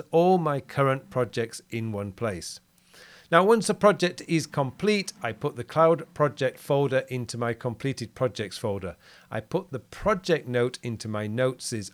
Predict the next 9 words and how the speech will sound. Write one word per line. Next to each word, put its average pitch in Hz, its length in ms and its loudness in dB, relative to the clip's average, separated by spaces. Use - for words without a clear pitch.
archive 170 640 2
notebook, 170 560 2
and 95 160 -10
that's 120 280 -2
it. 190 300 2
All 220 200 8
done, 139 420 4
all 220 260 8
organized, 131 640 4